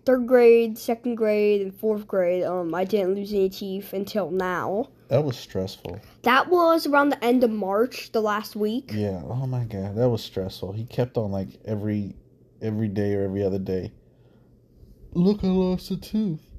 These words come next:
Speaker 2: Look, I lost a tooth." It got to a point where we're like, "Okay,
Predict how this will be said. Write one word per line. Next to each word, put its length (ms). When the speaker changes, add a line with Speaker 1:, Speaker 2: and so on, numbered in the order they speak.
Speaker 2:
Look, 300
I 20
lost 440
a 40
tooth." 340
It 60
got 180
to 100
a 20
point 280
where 120
we're 140
like, 160
"Okay, 320